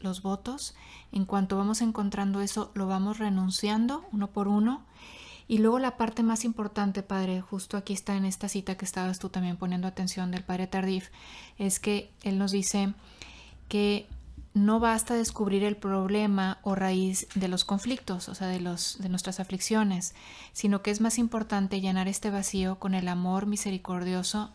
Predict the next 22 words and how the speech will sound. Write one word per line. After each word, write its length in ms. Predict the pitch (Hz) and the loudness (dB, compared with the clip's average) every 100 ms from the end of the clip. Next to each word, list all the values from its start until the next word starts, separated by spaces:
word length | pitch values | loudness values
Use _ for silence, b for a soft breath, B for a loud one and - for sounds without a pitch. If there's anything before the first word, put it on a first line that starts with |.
| - | -2
del 200 | 190 180 | -2 -2
corazón 640 | 185 180 - 196 208 226 | -4 -2 0 0 0 -2
de 160 | 190 185 | -4 -4
Jesús. 600 | 180 - 175 185 - - B B B B B | -2 -2 -2 0 0 -2 B B B B B
Entonces, 460 | - 196 190 214 214 | -6 0 2 2 0
por 180 | - 202 | 0 0
eso 120 | 214 | 0
es 100 | 220 | 2
importante 520 | 233 220 208 202 202 | 2 2 0 -2 -2
que 80 | 220 | -4
esto 180 | - 214 | -4 -2
sea 160 | - | 0
un 120 | 202 202 | 2 2
encuentro 680 | 202 220 226 233 254 277 - - - - | 2 2 4 2 -2 -6 -12 -20 -20 -6
amoroso 500 | 208 190 190 208 233 | 0 2 4 2 0
con 160 | 240 262 | -2 -2
Jesús, 480 | 254 - 240 269 - | 0 -2 -2 -4 -6
dejarle, 720 | 190 190 202 196 220 233 - - | -6 -4 -2 0 0 -2 -8 -6
dejarle 440 | 190 190 196 214 | -6 -4 -2 -2
a 60 | 226 | 0
Él 80 | 226 | 0
sanarme 640 | 233 220 220 202 202 | 2 4 6 4 2